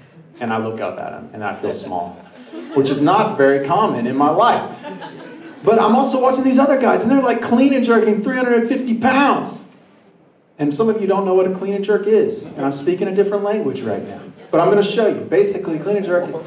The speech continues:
it's on the ground, you pick it up, you bring it up to here, and then you press it up over your head. And they're doing three hundred and fifty pounds with this. It's crazy. And what's even crazier is the girls are out lifting me.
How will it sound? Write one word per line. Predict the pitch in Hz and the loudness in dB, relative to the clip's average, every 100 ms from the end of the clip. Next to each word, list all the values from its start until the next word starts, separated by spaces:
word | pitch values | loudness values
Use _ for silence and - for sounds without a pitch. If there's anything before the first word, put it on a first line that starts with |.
| - | -16
it's | - | -2
on | 196 185 | 2 4
the | 196 | 4
ground, | 208 202 196 190 - - - - | 4 2 0 -2 -10 -16 -20 -16
you | |
pick | - 190 | 2 4
it | 196 | 4
up, | 185 185 - - - 135 | 2 0 -4 -14 -18 -14
you | |
bring | 151 165 185 | -2 0 4
it | |
up | 185 | 2
to | 185 | 2
here, | 180 185 185 185 - - _ _ _ _ _ | 2 4 4 -2 -10 -20 _ _ _ _ _
and | 123 | -6
then | 117 | 0
you | 113 120 | 0 0
press | 139 135 | -2 0
it | 127 | -2
up | 120 | 0
over | 123 120 | -2 0
your | 117 110 | 0 -2
head. | - - - - _ _ _ - | -4 -10 -16 -20 _ _ _ -4
And | 139 | -2
they're | - | 0
doing | 175 143 - | -2 -6 -4
three | 160 | -2
hundred | 175 160 | 0 0
and | - | -2
fifty | 151 - | -2 -4
pounds | 113 - 113 113 - - - _ - | -8 -10 -10 -12 -16 -20 -20 _ -12
with | 104 | -10
this. | - - - - | -10 -14 -18 -12
It's | 147 - | -10 -10
crazy. | - 170 165 - - - - | -6 0 0 -2 -8 -12 -8
And | 202 | 2
what's | 208 269 | 4 6
even | 226 - | 4 4
crazier | 269 320 214 208 226 | 4 4 4 4 4
is | 220 - 247 233 | 2 0 0 4
the | 254 | 4
girls | 269 302 294 | 6 4 4
are | 247 | 4
out | 254 254 | 4 4
lifting | 269 277 285 | 4 4 4
me. | 330 339 - - | 4 4 2 -4